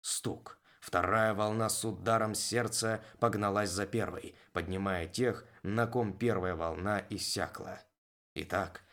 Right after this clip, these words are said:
раз за разом, каждая последующая волна уходила дальше предыдущей, поднимая всех, кто пал в этой битве.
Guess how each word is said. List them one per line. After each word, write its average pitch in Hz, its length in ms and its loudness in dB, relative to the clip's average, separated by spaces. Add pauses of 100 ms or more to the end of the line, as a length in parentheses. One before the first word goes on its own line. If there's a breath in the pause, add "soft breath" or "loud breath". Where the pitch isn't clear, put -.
(140)
раз 117 280 4
за 104 220 2
разом, 107 580 2
каждая 104 600 2
последующая 104 880 -2
волна 107 560 -2 (160 loud breath)
уходила 123 500 0
дальше 107 460 -2
предыдущей, 95 880 -6 (220 loud breath)
поднимая 110 480 2
всех, 139 360 0
кто 123 220 -2
пал 104 320 2
в 90 100 -6
этой 90 280 -4
битве. 95 600 -10